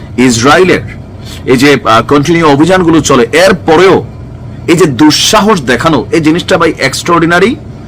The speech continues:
মাইন্ড ব্লোয়িং, ব্লা ব্লা ব্লা। যাই হোক, যখন বিশ্বজুড়ে ইসলির বিরুদ্ধে প্রতিবাদ চলছে, তখনই সুযোগ বুঝে এই প্রথমবারের মতন, মানে, দুই হাজার পঁচিশে প্রথমবার, এর আগেও মাঝে মাঝে মারছিল, কারণ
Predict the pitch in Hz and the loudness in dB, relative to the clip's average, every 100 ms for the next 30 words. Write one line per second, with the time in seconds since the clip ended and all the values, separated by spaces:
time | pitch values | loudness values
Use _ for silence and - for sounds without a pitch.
0 | - 120 131 143 180 180 196 254 226 135 | -8 -2 0 0 0 2 2 2 2 2
1 | 117 120 110 113 113 107 170 170 147 - | 2 2 0 0 0 2 2 2 -2 -10
2 | - - - - - 196 160 240 202 160 | -14 -14 -14 -12 -6 0 2 2 2 0
3 | - 202 160 - - - - - 143 - | 0 2 2 0 -8 -16 -8 -2 -2 2
4 | 175 151 143 139 143 - 127 143 151 - | 2 4 2 0 -2 0 0 2 2 0
5 | - 117 110 175 247 - - - - - | -2 -2 0 0 0 -4 -12 -18 -16 -16
6 | - 151 170 233 160 - - - - - | -4 0 2 4 2 -2 -14 -16 -12 -2
7 | 160 180 202 175 160 131 131 - 120 - | 2 2 2 0 0 0 0 0 -2 0
8 | 233 285 220 156 135 139 123 123 131 131 | 0 2 2 2 2 0 0 0 0 0
9 | 139 160 160 - - - - 185 208 240 | 2 2 0 -6 -16 -8 0 0 2 0
10 | 226 165 143 147 139 165 - 143 143 - | 0 0 0 0 0 0 0 -2 0 0
11 | 143 170 - - - - 107 123 147 170 | 2 2 0 -2 -10 -10 -2 0 2 2
12 | 185 170 170 143 127 139 135 147 | 0 0 2 0 0 -2 0 0